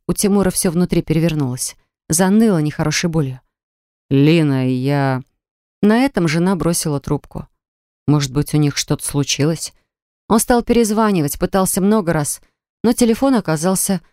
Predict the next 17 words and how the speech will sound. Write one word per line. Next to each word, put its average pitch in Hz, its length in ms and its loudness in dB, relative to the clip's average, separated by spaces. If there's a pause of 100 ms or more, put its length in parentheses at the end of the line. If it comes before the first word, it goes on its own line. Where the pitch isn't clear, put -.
отключён. 143 640 -2 (760)
Как 285 160 4
же - 60 0
так - 160 0
получается? 180 680 -2 (840)
Это 233 380 2
она 247 320 2
бросила 190 460 0
семью 226 360 2
ради 180 220 0
другого 196 360 2
кобеля, 175 500 0 (680)
а 208 120 4
нет 226 200 2
прощения 226 540 2
именно 226 380 4
Тимуру? 214 500 2